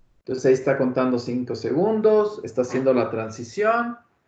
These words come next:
Aquí también hace la animación, dos segundos, hace la transición.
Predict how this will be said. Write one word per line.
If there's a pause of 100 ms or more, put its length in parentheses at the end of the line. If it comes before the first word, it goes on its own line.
(500)
Aquí
también
hace
la
animación,
dos
segundos,
hace
la
transición.